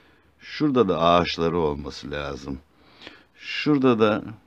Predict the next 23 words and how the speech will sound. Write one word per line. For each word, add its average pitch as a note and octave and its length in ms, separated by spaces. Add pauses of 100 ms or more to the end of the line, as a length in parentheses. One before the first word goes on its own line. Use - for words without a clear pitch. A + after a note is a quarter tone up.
(680)
kırmızı D#3+ 480
mantarları C#2 680
olması D2 540
lazım. D2 460 (480)
Şurada G#2+ 720 (320)
yeşil D#2+ 460
mantarları C#2+ 720
olması C#2+ 500
lazım. D2 420
Şurada G2 500
beyaz D2+ 340
mantarları D2 680
olması C2 520
lazım. C#2+ 420
Şurada, F#2+ 480 (840)
e, F2 360
tekrar G2 500
kırmızı D#2+ 420
mantarları C#2+ 640
olması D2 480
lazım. D2+ 440
Ve G2+ 80
en A2 460